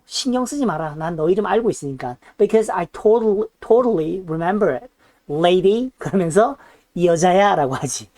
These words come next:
이름은 안 부르고 <laughs> "Lady, 이 여자야, 이 아가씨야."라고 얘기를 하지. 그러니까 당연히, 어, 조이가 "Of course, he doesn't remember her name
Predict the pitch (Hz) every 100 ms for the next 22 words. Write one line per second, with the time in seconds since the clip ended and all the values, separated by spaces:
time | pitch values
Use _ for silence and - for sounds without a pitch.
0 | _ - 247 254 202 147 143 143 196 180
1 | 160 - - - 202 165 156 160 170 175
2 | 196 226 - - 165 156 160 160 170 160
3 | 175 175 160 151 - - 180 170 - 127
4 | - 143 139 131 - _ - _ 185 196
5 | 147 175 190 233 277 311 _ _ _ 151
6 | 139 131 139 208 254 175 175 202 - _
7 | _ _ - 147 - - 262 269 175 -
8 | - 175 202 220 208 165 170 185 196 220
9 | 233 - 180 160 165 196 175 135